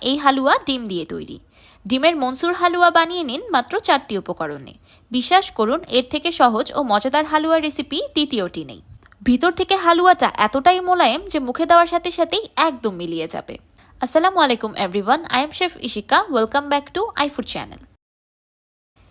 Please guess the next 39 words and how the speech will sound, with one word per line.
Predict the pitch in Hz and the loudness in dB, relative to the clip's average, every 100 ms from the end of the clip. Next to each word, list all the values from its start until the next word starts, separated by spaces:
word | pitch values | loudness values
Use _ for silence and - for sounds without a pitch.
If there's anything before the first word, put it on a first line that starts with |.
| _ _ | _ _
ডিমের | 220 269 349 | -2 2 4
মনসুর | 311 269 330 349 | 4 0 0 2
হালুয়া | 349 339 349 | 2 6 4
বানানোর | 349 349 349 359 | 4 0 -2 0
জন্য | 302 233 | 0 2
আমি | 339 - 262 | 2 2 -2
প্রথমেই | 302 294 320 339 339 | 0 -4 -2 -4 -4
নিয়ে | 330 320 | -4 -4
নিয়েছি | 240 214 - 523 - | -4 -6 -6 -8 0
চারটি | 269 247 - 480 | 0 0 -6 -6
মুরগির | 339 226 180 151 | -4 -6 -6 -12
ডিম। | - 139 _ _ _ _ _ _ _ _ _ _ - _ | -14 -18 _ _ _ _ _ _ _ _ _ _ -20 _
আমি | 247 277 359 | -2 0 -2
এখানে | 403 359 339 415 | -2 0 0 0
রুম | 294 | -4
টেম্পারেচারে | 302 330 339 339 339 | 0 0 0 2 2
থাকা | 339 320 | 2 2
ডিম | 320 320 | 0 0
ব্যবহার | 311 302 320 330 | 0 2 2 2
করছি, | 330 240 - 440 539 | 2 -4 -4 -8 -6
আপনারা | - 269 - 320 | -4 -4 -2 -2
ইচ্ছে | 330 339 | -2 -4
করলে | 330 285 | -2 -2
ফ্রিজে | 427 - 269 320 | -2 -4 -2 -2
থাকা | 330 311 | 0 0
ডিমও | 311 285 311 | -2 -2 2
ব্যবহার | 285 254 302 311 | 2 2 -2 -2
করতে | 294 277 294 | -2 -4 0
পারবেন, | 262 233 285 - | 2 0 -2 -4
কোনো | 320 202 | -4 -4
অসুবিধা | 160 - - - | -8 -12 -16 -18
নেই। | - - _ _ - - - | -20 -20 _ _ -20 -14 0
এবার | 262 320 | 4 4
একটি | 330 370 | 2 0
উইক্সের | 302 294 - | 0 0 -2
সাহায্যে | 370 381 370 285 285 494 | 0 2 2 2 0 2
ডিমগুলোকে | 302 269 269 285 277 277 | 2 0 -2 -2 -4 -6
খুব | - 330 | -4 -2
ভালোভাবে | 294 302 330 330 | 0 0 0 0